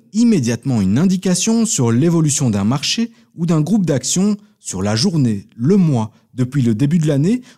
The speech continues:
ou sur des périodes bien plus longues. Ils vont vous aider à rapidement évaluer différents facteurs lorsque vous voulez analyser l'évolution d'une action,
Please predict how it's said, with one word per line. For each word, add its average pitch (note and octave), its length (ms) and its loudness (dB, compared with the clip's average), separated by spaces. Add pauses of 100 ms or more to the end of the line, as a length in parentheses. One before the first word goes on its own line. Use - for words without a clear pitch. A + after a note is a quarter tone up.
ou D3 100 -6
sur C3+ 220 -4
des A2 100 -2
périodes D3+ 640 -2
bien C#3 240 0
plus G2+ 200 -4
longues. C#2 340 -8 (580)
Ils C3+ 100 -4
vont D3+ 140 -2
vous A#2+ 260 -2
aider D#3 220 0
à G2+ 120 -4
rapidement E3 760 -6
évaluer C3+ 440 -2
différents C3+ 500 -4
facteurs A3 640 -6 (240)
lorsque D3+ 300 -4
vous A2 200 -2
voulez D#3 460 -2
analyser B2+ 480 0
l'évolution C#3+ 540 0
d'une A#2+ 180 0
action, F#2+ 320 -6